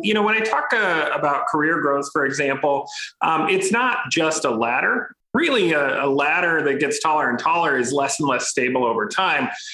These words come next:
Um, and that a career should grow more like a pyramid,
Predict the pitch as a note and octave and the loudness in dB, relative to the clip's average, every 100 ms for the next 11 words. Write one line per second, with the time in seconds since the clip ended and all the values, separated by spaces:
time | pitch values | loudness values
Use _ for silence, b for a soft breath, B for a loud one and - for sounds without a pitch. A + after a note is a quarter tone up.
0 | B D#3+ E3+ F3+ A3+ A3 D4 F4 D4 - | B 0 2 2 2 0 0 0 0 0
1 | G#3+ F#3 F3 E3 D#3 C#3+ B2+ - C#3 D3+ | 0 2 2 2 2 0 -2 0 0 2
2 | G#3+ C#4 | 0 0